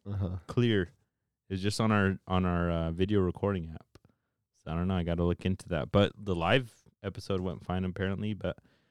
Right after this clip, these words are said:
Speaker 2: yeah, so we're redoing episode seventy-three, but with new content, folks. My name is Omar. I'm here with Cesar, and we just had a turned weekend.
Speaker 1: We sure
Speaker 2: Cesar?
Speaker 1: did.
Speaker 2: That's our top news.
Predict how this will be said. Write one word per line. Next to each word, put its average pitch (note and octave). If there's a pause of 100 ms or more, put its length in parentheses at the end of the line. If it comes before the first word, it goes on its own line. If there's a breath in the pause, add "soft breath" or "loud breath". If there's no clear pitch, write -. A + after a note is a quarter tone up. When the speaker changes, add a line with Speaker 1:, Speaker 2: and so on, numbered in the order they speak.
(300)
Speaker 2:
yeah, C#3
so A#2
we're A2
redoing E3
episode D3+
seventy-three, C3+
but G2
with F2+
new A2
content, A#2+
folks. - (420 soft breath)
My G2+
name A#2+
is G2+
Omar. A2
I'm G2
here A2
with G2+
Cesar, A2+ (800)
and F2+
we G#2
just C#3+
had D3+
a C3+ (220)
turned D#3+ (200)
weekend. A2 (260)
Speaker 1:
We G#2
sure F#2+
Speaker 2:
Cesar? B2+
Speaker 1:
did. B2+
Speaker 2:
That's A2
our C#3
top G2
news. G2+